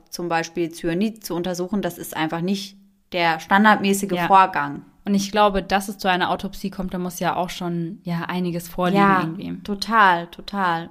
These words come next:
Speaker 1: Und wie gesagt, also es ging bei Mirna im ersten Moment ja auch jeder von einem epileptischen
Speaker 2: Ja.
Speaker 1: Anfall
Speaker 2: Ja.
Speaker 1: aus.
Speaker 2: Ja, aber man denkt natürlich nie, dass irgendjemand
Speaker 1: Klar.
Speaker 2: da vergiftet wird.
Speaker 1: Ja,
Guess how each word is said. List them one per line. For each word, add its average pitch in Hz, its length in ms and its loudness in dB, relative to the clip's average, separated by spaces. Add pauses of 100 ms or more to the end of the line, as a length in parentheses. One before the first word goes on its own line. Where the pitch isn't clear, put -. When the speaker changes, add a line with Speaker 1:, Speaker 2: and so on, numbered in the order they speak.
Speaker 1:
Und 202 420 0
wie 190 140 -4
gesagt, 202 420 2
also 180 220 -4
es 180 120 -10
ging 202 220 0
bei 175 180 2
Mirna 190 380 0
im 190 80 -6
ersten 190 260 -6
Moment 180 300 -4
ja 170 100 -2
auch 247 160 0
jeder 202 300 0
von 180 260 -2
einem 165 360 -2
epileptischen 175 680 -4
Speaker 2:
Ja. 180 120 2
Speaker 1:
Anfall 180 460 2 (100)
Speaker 2:
Ja. 175 240 -8
Speaker 1:
aus. 156 380 -6 (300)
Speaker 2:
Ja, 190 120 -4
aber 190 100 2
man 185 160 2
denkt 254 520 0
natürlich 180 420 -6
nie, 185 120 -2
dass 175 300 -6
irgendjemand 180 280 -4
Speaker 1:
Klar. 285 340 4
Speaker 2:
da 165 120 -10
vergiftet - 560 -8
wird. 185 160 -8
Speaker 1:
Ja, 208 340 2